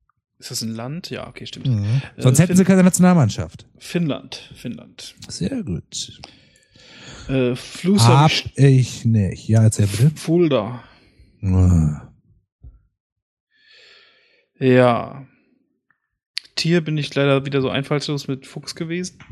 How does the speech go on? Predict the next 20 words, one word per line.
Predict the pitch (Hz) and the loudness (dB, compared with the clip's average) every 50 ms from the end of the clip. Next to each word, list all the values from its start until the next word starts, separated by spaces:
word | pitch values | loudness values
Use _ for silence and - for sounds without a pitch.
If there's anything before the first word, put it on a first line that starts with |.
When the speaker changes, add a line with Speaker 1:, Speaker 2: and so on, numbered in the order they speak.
| - - - | -20 -20 -16
Speaker 2:
Flamingo. | - - 151 160 185 208 214 185 139 143 147 139 143 156 151 139 139 _ _ _ _ - | -6 -2 0 2 4 4 4 4 4 4 2 4 2 2 0 -2 -4 _ _ _ _ -18
Speaker 1:
Wow. | - 147 165 208 240 220 196 190 185 175 170 170 - - - - - _ _ _ _ _ _ _ _ _ _ _ - _ _ _ _ _ _ _ _ _ _ - _ _ _ _ | -14 -10 -8 -6 -6 -6 -6 -6 -8 -8 -10 -14 -16 -20 -20 -20 -20 _ _ _ _ _ _ _ _ _ _ _ -20 _ _ _ _ _ _ _ _ _ _ -20 _ _ _ _
Speaker 2:
Und | - 175 202 208 202 214 208 185 170 - - 127 | 0 2 2 2 2 0 -2 -2 -2 -2 2 4
Musik, | 139 175 208 202 202 233 185 - | 4 4 4 4 2 0 -2 0
was | 139 147 - - | 0 0 2 2
hast | 196 190 | 0 0
du, | 202 - | 0 -2
ey? | - 170 147 - _ _ _ _ _ _ _ _ _ - | -4 -4 -6 -6 _ _ _ _ _ _ _ _ _ -20
Speaker 1:
Falco. | - - - - - 170 160 - - 180 139 82 64 - - _ _ _ _ _ _ _ _ _ _ _ _ - | -20 -16 -14 -14 -14 -14 -14 -12 -12 -12 -12 -12 -18 -20 -20 _ _ _ _ _ _ _ _ _ _ _ _ -4
Speaker 2:
Oh, | 131 185 233 151 101 | -4 -2 -2 -2 -6
stimmt. | - - 147 - | -6 -6 -6 -4
Speaker 1:
Und | 214 - | -2 0
Speaker 2:
Ich | 120 | 2
hab | 165 165 - _ - _ _ _ | 2 2 0 _ -20 _ _ _
Fernando | - - 156 143 156 180 196 185 131 92 | -2 0 2 4 4 4 4 4 2 0
Express. | 101 - - - - 98 90 87 98 - - - _ _ _ _ _ _ _ _ _ _ _ _ _ _ | 0 -4 -6 -10 -10 -8 -6 -6 -8 -8 -12 -18 _ _ _ _ _ _ _ _ _ _ _ _ _ _
Speaker 1:
Kenn | - 131 | -14 -14
ich | - - | -14 -14
gar | - - | -16 -20
nicht. | - - _ | -20 -20 _